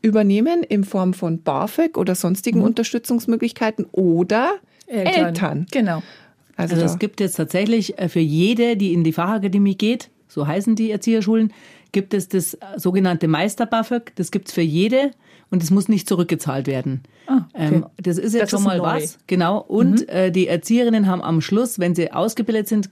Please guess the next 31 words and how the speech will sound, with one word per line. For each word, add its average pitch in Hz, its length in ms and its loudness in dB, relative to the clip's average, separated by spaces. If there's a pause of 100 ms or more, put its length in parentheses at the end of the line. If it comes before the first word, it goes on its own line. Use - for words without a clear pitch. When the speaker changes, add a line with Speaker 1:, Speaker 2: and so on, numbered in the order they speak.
Speaker 3:
nicht 190 240 2
den 170 140 -4
akademischen 214 640 0
Status, 202 560 -2
aber 185 380 0 (340)
den 175 140 2
Meisterstatus. 135 920 -4 (280)
Das 170 140 0
ist 180 180 -2
auch 165 220 0
schon 147 160 -2
mal 139 120 -2
was. 135 240 -4 (300)
Weil 165 140 0
das 175 120 0
Problem 190 300 2
ist, 226 100 2
dass 175 120 0
eine 165 100 2
Fachakademie 220 800 2 (240)
kein 160 220 0
Studium 247 420 2
ist, 285 240 -2 (100)
Speaker 2:
Mhm. 214 120 2
Speaker 3:
dass 240 180 2
wir 180 100 4
Studierende 220 840 2
sind 254 180 2
an 214 140 2
den 226 160 2
Fachakademien 233 760 2